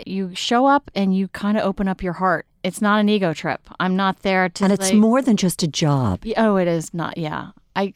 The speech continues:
Speaker 1: I, this sounds so silly, but at the end I was like, "Oh, cool, I get paid for this." <laughs> There was a moment when I, one of the brides I was photographing, she was just starting to get a panic attack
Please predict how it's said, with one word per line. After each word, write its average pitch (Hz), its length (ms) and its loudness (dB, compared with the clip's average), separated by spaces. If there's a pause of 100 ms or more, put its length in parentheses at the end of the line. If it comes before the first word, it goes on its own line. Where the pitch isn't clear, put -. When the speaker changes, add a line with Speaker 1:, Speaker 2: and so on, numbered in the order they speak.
Speaker 1:
I, 180 140 -2
this 185 220 -6
sounds 160 240 -4
so 170 120 -8
silly, 165 340 -6
but 170 180 -6
at 170 80 -14
the 180 120 -4
end 180 140 -2
I 170 60 -4
was 175 160 -4
like, 185 160 -8
"Oh, 233 180 -2
cool, 285 220 -2
I 208 100 0
get - 220 -10
paid 190 220 -6
for 226 100 -8
this." - 420 -4
<laughs> - 60 -20 (220)
There 240 140 2
was 269 140 2
a 269 40 2
moment 214 340 2
when 202 120 0
I, 196 200 0 (100)
one 208 200 0
of 196 100 0
the 190 100 -2
brides 180 400 -2
I 180 40 -2
was 175 120 -4
photographing, 175 600 -2 (380)
she 226 300 -2
was 214 180 0
just 208 180 -6
starting 208 360 0
to 165 80 -2
get 160 120 0
a 147 40 -4
panic 160 420 -2
attack 127 480 -8